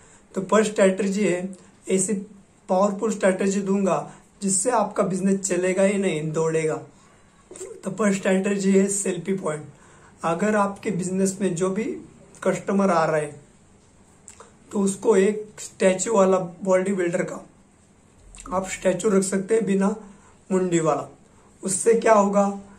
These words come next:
customer photo click करेगा और अपनी social media पे डालेगा। जो भी customer photo click करेगा वो अपनी social मीडिया पे डालेगा। आप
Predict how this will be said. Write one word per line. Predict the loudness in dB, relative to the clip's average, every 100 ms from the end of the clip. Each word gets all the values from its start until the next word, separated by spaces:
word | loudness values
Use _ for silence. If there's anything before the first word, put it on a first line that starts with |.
| -20 -20 _
customer | -2 0 0 2 2
photo | 0 -4 -2 0 0
click | -2 -2 -2 0
करेगा | 0 2 0
और | 0 -2
अपनी | -4 -2 -4
social | -4 -4 0
media | 0 0 -4
पे | -4
डालेगा। | -2 -2 -2 -6 -12 -18 _ _ _ _ _ -20 -20 _ _ _
जो | 0 2
भी | 2
customer | 2 0 2 0 0
photo | 0 0 0 0
click | -2 -2 -2
करेगा | -2 -2 -4 -8 -18 _ _ _
वो | -2 -2
अपनी | 0 -2
social | 0 -2 0
मीडिया | 0 2 2
पे | 2
डालेगा। | 2 2 2
आप | 0 -2 -8